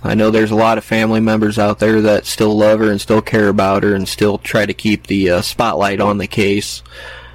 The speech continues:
but the initial people involved, I think, were, you know, she was pretty much doomed from the start. So, with that being said, that is the disappearance of Haley Cummings.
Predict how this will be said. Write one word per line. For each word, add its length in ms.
but 480
the 300
initial 340
people 400
involved, 640
I 220
think, 320
were, 340
you 180
know, 220
she 200
was 120
pretty 220
much 280
doomed 260
from 200
the 100
start. 440
So, 440
with 100
that 180
being 220
said, 400
that 320
is 360
the 180
disappearance 600
of 120
Haley 300
Cummings. 580